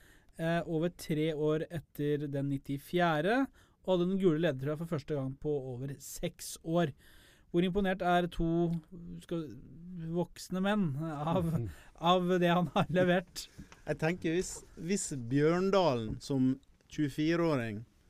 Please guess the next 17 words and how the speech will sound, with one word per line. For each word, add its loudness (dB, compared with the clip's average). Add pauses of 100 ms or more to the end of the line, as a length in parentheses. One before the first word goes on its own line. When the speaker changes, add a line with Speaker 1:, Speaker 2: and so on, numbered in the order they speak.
Speaker 3:
hadde -2
blitt -2
slått -8
av -6
en -6
førtién-åring, -4
så -8
hadde -2
han 0
tenkt, -8 (1040)
«Hva 2
er 0
det -4
han 0
gjør 0
som -8
jeg -4